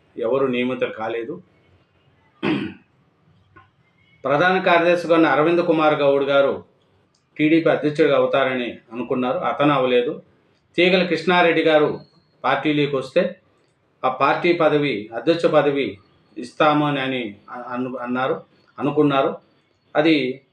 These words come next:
అది కూడా జరగలేదు. ఒకానొక టైంలో మల్లారెడ్డి గారు కూడా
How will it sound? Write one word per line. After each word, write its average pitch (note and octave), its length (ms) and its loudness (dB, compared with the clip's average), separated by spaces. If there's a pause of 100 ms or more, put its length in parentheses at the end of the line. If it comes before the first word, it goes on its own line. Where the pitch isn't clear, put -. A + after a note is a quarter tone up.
అది C3+ 160 0
కూడా F3 200 6
జరగలేదు. C#3 640 0 (560)
ఒకానొక F#3 460 2
టైంలో E3+ 560 2 (440)
మల్లారెడ్డి F3 540 2
గారు E3+ 200 2
కూడా D#3 420 0